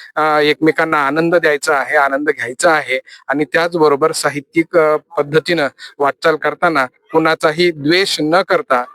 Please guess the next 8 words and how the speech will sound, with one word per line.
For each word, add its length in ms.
एकमेकांना 600
प्रेमानं 640
जवळ 300
घेऊन, 340
एकमेकांच्या 520
चुका 260
समजून 480
घेऊन 280